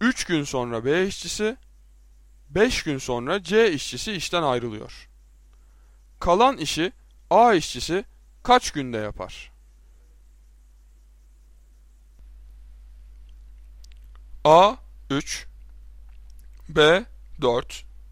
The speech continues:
C beş, D altı, E yedi. Doğru cevap C beş.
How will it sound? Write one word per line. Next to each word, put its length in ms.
C 420
beş, 480
D 420
altı, 500
E 320
yedi. 320
Doğru 280
cevap 400
C 420
beş. 440